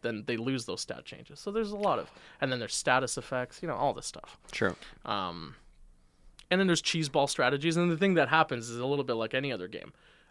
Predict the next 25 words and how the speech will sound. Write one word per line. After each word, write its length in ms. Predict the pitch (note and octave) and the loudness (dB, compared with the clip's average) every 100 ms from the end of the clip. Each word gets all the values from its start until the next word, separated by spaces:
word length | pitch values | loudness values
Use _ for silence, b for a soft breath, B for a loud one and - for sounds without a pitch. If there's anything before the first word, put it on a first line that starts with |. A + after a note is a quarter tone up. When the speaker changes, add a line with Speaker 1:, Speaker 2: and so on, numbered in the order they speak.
| b | b
Speaker 1:
A 60 | B2+ | 2
metagame 560 | B2+ D3 B2+ A#2+ A2+ | 4 4 4 2 0
forms, 500 | - A2 A2 D#3 - - | -2 -2 -2 -4 -8 -10
and 160 | A2 A2 | -10 -8
people 280 | C3 A2+ A2 | -8 -6 -6
start 180 | A#2 | -6
to 60 | G#2+ | -6
go, 100 | G2+ | -4
"Wow, 300 | G#2 D#3 C3 | 0 2 0
this 140 | C3 - | -4 -6
combination 480 | C3+ C3 C3+ C3+ A#2+ | -6 -4 -4 -4 -6
is 60 | |
really 160 | C3+ B2+ | -4 -2
powerful, 460 | - C#3+ C3 A2 A2 | 2 2 2 -2 -2
unbeatable." 580 | C#3+ C3+ D3+ A#2 G#2+ | -2 0 -2 -2 -4
Everybody 300 | A#2+ C3 B2+ | -4 -4 -6
starts 320 | A#2 B2+ A#2 D#3+ | -4 -6 -2 0
running 240 | D#3+ A#2+ | 0 0
it, 60 | A#2+ | -4
and 120 | B2+ | -4
then 60 | B2 | -6
people 220 | C3 B2 | -2 0
are 20 | |
like, 180 | A#2 - | 0 0
"Eh, 340 | A#3+ C#4 A#3+ | -4 -2 0